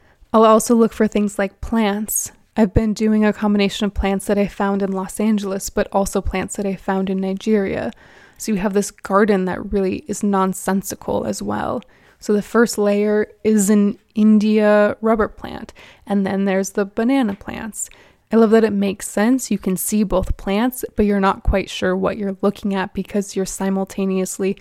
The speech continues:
looking at these different things at once. Now we're going to talk a little bit about the transfers and references. So she says,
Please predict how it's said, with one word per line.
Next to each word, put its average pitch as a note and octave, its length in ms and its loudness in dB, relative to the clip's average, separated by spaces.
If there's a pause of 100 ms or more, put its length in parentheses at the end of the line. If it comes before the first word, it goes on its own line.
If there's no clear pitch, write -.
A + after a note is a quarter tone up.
(360)
looking G3 340 -2
at F3+ 160 -8
these G3 220 -4
different - 440 -8
things G3 460 -8
at A#3+ 160 -8
once. - 640 -8 (1040)
Now G#3+ 220 8
we're G#3+ 120 6
going A3 300 6
to G#3+ 640 4 (280)
talk - 240 -2
a A3+ 40 2
little C#4+ 340 6
bit A3+ 440 2
about G#3 460 6
the G#3+ 60 0
transfers G3+ 680 -2
and G#3+ 100 -2
references. A3+ 640 -6 (380)
So G#3 220 4
she G3+ 160 2
says, G3+ 380 6